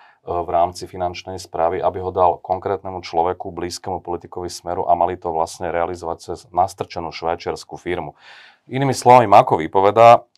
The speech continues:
že Imrece dostával priamo pokyny od Roberta Fica. Že mu to aj sám povedal a aj bol svedkom nejakého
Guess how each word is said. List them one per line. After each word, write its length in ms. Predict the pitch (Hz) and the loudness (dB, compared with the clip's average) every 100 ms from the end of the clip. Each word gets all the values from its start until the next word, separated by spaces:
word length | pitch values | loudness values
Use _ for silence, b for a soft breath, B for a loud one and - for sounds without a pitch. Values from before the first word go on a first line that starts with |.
| _ | _
že 400 | - 78 78 73 _ _ _ - | -10 -4 -2 -4 _ _ _ -4
Imrece 400 | 113 113 104 101 | 2 2 0 -4
dostával 640 | 92 - 101 87 87 87 | -6 -4 -6 0 0 -2
priamo 480 | 104 104 107 110 92 | 0 6 6 4 -4
pokyny 480 | 98 95 101 92 90 | -6 -6 -8 -12 -8
od 80 | 85 | -4
Roberta 400 | 85 85 85 82 | -4 -4 -6 -6
Fica. 480 | 80 82 78 65 67 _ _ | -8 -10 -12 -14 -14 _ _
Že 120 | - 90 | -10 -8
mu 80 | 104 | -2
to 160 | 101 | 2
aj 80 | 82 | 2
sám 240 | 85 101 92 | 2 0 0
povedal 480 | 90 104 117 127 135 b b | 0 0 4 4 4 b b
a 240 | 95 87 | 4 4
aj 20 | 101 | 2
bol 80 | 98 | -4
svedkom 480 | - 101 104 98 92 | -4 -4 -4 -4 -6
nejakého 320 | 87 - | -8 -8